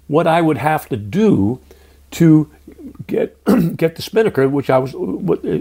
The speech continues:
with the sale that I was looking for. Then I would decide if it's doable or not. I would decide if that's, if I'm motivated enough to go out and get that spinnaker. So Sp-, Spinnaker was my motivation,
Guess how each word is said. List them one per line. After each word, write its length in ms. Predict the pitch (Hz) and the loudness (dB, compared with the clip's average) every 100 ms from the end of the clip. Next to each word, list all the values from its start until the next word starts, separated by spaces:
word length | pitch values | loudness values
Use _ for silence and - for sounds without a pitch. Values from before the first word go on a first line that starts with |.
| - | -6
with 240 | 254 269 | -12 -8
the 100 | 143 | -6
sale 320 | 131 - 151 147 | -6 -2 -2 0
that 80 | |
I 60 | 147 | -4
was 100 | 147 | -2
looking 260 | 247 226 180 | -2 -2 -6
for. 240 | 135 - - _ _ - - - - - - - - - - | -6 -12 -14 _ _ -20 -20 -20 -20 -20 -20 -20 -20 -20 -8
Then 140 | 151 | -2
I 140 | 143 214 | 0 2
would 160 | 214 | 2
decide 560 | 135 - 107 101 135 185 _ _ _ | -2 -6 -8 -6 -8 -10 _ _ _
if 220 | 165 147 | -2 2
it's 180 | 143 110 | 2 0
doable 400 | 120 247 - 107 | 0 0 0 -2
or 60 | 104 | -6
not. 280 | 92 - - | -10 -14 -16
I 120 | - 147 | -8 -6
would 100 | 151 | -4
decide 320 | - 135 131 | 0 2 2
if 100 | 139 | -2
that's, 220 | 131 127 | -10 -10
if 140 | - | -12
I'm 100 | 143 | -6
motivated 640 | 139 175 185 117 107 123 - | 0 2 2 0 0 0 -4
enough 480 | 127 123 123 - - - | -6 -2 -4 -4 -18 -6
to 160 | 151 127 | -2 -2
go 240 | 143 131 | 0 2
out 220 | 120 139 | 2 0
and 180 | 143 123 | -6 -8
get 240 | 127 123 | -10 -8
that 260 | - 113 - - | -6 -6 -6 -20
spinnaker. 580 | - - - 127 - - - - - - - - | -12 -6 -4 -4 -10 -12 -20 -20 -20 -20 -20 -4
So 260 | 151 135 - - - | 0 0 -2 -20 -16
Sp-, 320 | - - - | -12 -12 -12
Spinnaker 480 | - - 233 277 196 | -8 -2 0 0 0
was 140 | 175 | 0
my 140 | 160 - | -2 -2
motivation, 680 | 175 151 147 170 - - | 0 2 2 0 -4 -14